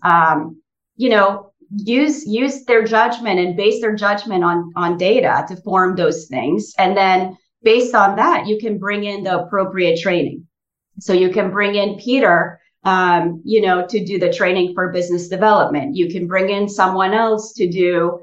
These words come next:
training for media training, um, and so on. So instead of having training firm-wide for everybody, one size fits all,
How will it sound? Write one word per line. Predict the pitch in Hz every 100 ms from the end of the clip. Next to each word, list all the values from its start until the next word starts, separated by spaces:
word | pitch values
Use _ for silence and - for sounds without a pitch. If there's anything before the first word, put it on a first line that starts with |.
| -
training | - 202 190 185 170
for | 180
media | 190 269 269 151
training, | - 139 135 131 165 170 - _ 180
um, | 180 165 160
and | 180
so | 170 180 175
on. | 160 156
So | 196
instead | 196 190 - - 262 285
of | 220 -
having | 208 208 208 180 175
training | - 190 190 170 156 -
firm-wide | 180 190 185 160 165 180 196 190
for | 165
everybody, | 156 165 175 175 180
one | 165 175 190
size | 190 175 175 -
fits | 165 165 165
all, | 151 175 247